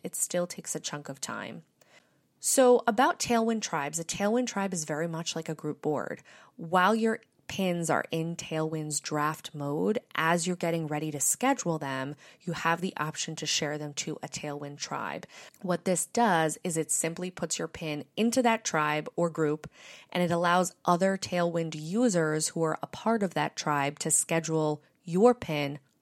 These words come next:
on their boards, thus repinning it. In terms of best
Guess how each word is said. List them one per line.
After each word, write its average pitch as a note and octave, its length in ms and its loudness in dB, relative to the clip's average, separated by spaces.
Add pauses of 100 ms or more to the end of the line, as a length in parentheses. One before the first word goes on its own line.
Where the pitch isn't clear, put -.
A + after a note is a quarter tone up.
on D3 300 -2
their B3 260 8
boards, D3 520 0 (320)
thus D#3+ 460 2 (220)
repinning C3+ 460 -10
it. - 80 -18 (560)
In G3 160 2
terms A3+ 380 0
of A3 220 0
best - 420 2